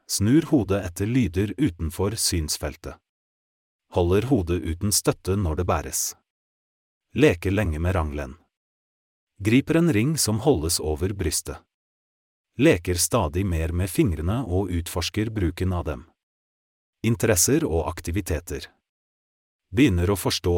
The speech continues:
at noe eksisterer selv når det er ute av syne. Blinker når noe kommer for nært innpå ansiktet, begynner å avstandsbedømme. Fem måneder. Kommunikasjon og sosial utvikling. Smiler mot sitt eget speilbilde.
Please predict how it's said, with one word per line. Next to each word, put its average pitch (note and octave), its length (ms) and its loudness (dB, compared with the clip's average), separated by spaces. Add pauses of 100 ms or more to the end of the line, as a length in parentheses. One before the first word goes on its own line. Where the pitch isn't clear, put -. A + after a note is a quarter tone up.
at F2 120 -4
noe A2 320 2
eksisterer F2+ 640 -2
selv B2 400 0
når E2+ 140 2
det G2 100 2
er C3 140 -4
ute F#2 340 -2
av E2+ 100 -2
syne. C#2 360 -4 (1000)
Blinker A#2 460 2
når F2+ 240 2
noe F#2 240 2
kommer D#2+ 320 -4
for F2 180 -2
nært D#2+ 300 -4
innpå G2 400 -2
ansiktet, A2 720 -2
begynner F#2+ 560 0
å C#3+ 160 2
avstandsbedømme. D2+ 920 -4 (1000)
Fem F2+ 240 4
måneder. F2 480 0 (1120)
Kommunikasjon C#3 800 4
og E2+ 200 0
sosial F#2+ 640 0
utvikling. D#2 640 -6 (960)
Smiler D3 520 4
mot E2+ 260 0
sitt - 280 -2
eget F2+ 380 0
speilbilde. D2 680 -2